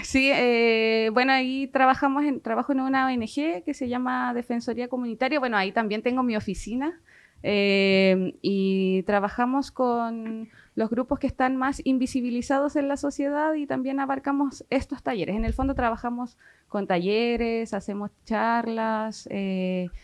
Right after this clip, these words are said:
y entregamos todo como de manera voluntaria a, a la comunidad y a estas, a estas personas que en el fondo lo van necesitando y que van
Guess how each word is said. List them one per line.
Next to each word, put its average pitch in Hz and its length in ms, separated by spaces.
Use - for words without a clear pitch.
y 202 140
entregamos 208 500
todo 254 400
como 233 460
de 226 120
manera 233 340
voluntaria 247 680
a, 220 480
a 220 180
la 214 140
comunidad 214 560
y 240 140
a 233 40
estas, 226 280
a 226 100
estas 220 200
personas 240 400
que - 100
en 214 100
el 208 60
fondo 240 240
lo 240 100
van 233 140
necesitando 240 600
y 240 60
que 214 120
van 220 220